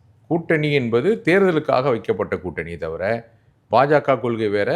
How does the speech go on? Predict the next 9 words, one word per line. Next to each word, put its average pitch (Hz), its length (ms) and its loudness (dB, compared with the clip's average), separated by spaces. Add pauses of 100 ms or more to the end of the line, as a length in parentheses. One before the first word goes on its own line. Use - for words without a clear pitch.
(120)
அதிமுகவுடைய 117 800 -2
கொள்கை 87 260 -6
வேற. 78 160 -8 (580)
ஆனா 101 100 -4
புரட்சி 147 400 -2
தமிழர் 139 420 -2
அவரை 107 300 0
பொறுத்த 107 320 -4
வரைக்கும் 101 400 -2